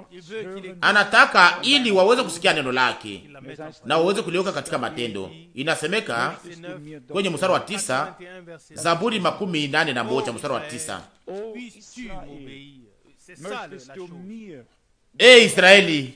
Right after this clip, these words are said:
kama ukitaka kunitii." Mwen-, sehemu ya pili ya mstari wa nane Kiswahili:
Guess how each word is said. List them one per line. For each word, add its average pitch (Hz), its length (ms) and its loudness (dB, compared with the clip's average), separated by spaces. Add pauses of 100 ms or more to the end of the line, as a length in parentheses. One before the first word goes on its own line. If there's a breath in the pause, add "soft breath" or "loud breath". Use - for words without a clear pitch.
kama 180 640 4
ukitaka 220 500 6
kunitii." 165 580 -2 (2500)
Mwen-, 180 200 0 (260)
sehemu 247 280 4
ya 214 80 10
pili 233 160 2
ya 208 60 8
mstari 196 240 4
wa 156 260 4 (140)
nane 175 260 6
Kiswahili: 139 720 -2